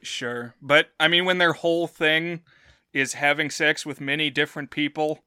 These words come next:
in, like, maybe not the safest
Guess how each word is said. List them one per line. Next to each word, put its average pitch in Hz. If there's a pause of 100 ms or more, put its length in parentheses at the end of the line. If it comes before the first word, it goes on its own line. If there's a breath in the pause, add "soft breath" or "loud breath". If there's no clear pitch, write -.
(600)
in, 131
like, 127 (1200)
maybe 151
not 156
the 147
safest 147